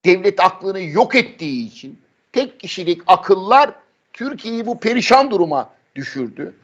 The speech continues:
Ama bugün seçim yaklaştığı için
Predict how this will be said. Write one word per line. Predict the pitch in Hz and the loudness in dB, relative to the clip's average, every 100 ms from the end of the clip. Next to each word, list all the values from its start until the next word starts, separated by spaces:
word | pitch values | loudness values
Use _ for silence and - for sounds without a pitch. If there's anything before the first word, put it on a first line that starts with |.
| _ - | _ 0
Ama | 190 196 180 | 2 4 2
bugün | 170 208 185 - _ | -2 -4 -6 -14 _
seçim | - 175 175 277 302 | -8 -6 -4 -4 4
yaklaştığı | 226 180 165 139 - 135 | 4 4 2 0 -2 -12
için | 120 107 104 - 196 | -10 -10 -14 -18 -18